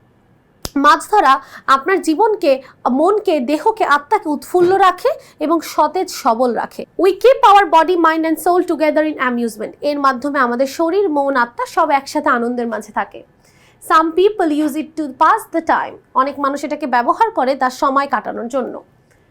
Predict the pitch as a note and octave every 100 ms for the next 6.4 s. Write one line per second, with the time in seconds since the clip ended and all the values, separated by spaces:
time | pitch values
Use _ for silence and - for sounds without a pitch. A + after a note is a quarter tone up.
0 | _ _ _ _ - - G4+ B4+ A#4+ A#4+
1 | A#4+ G#4+ G4 F#4+ - G#4 - F4 F#4+ G4
2 | F4+ F#4+ F4 F4 F4 B3+ A#3 G#3 B3+ C#4
3 | - - F4 F4+ G4+ A4 A4 F4 C#4 D#4
4 | C#4 D#4+ E4 E4+ C4 C4 C4 C4 B3 B3+
5 | E4 G#4 F#4+ D4+ D#4+ D#4 C4+ B3 - A#3
6 | - - -